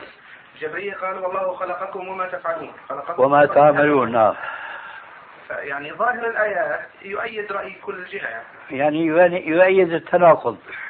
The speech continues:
Speaker 1: ما هو بدنا إحنا توضيح لهذا الشيء.
Speaker 2: ما هذا ليس مجاله، بارك الله فيك.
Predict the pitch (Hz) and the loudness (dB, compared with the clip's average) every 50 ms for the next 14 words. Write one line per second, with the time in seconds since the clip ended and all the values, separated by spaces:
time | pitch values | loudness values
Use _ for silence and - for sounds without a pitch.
0 | - - - - 175 170 190 208 208 226 247 220 226 220 226 220 220 214 208 214 | -16 -16 -14 -12 -10 -10 -8 -8 -8 -10 -10 -10 -10 -10 -10 -10 -10 -10 -8 -8
1 | 208 208 214 233 220 208 190 165 160 147 139 131 - - - - - 110 113 117 | -8 -8 -10 -12 -12 -12 -10 -10 -8 -8 -8 -10 -12 -14 -20 -14 -10 -6 -2 0
2 | 127 135 135 139 139 139 139 151 143 - 160 143 143 151 143 135 185 180 165 156 | 2 2 2 4 4 2 4 2 0 -2 -2 -2 -2 -2 0 2 4 4 4 4
3 | 151 139 143 143 139 127 120 139 131 123 123 113 - 117 104 - | 2 4 6 6 6 4 2 0 0 0 0 -2 -4 -8 -10 -12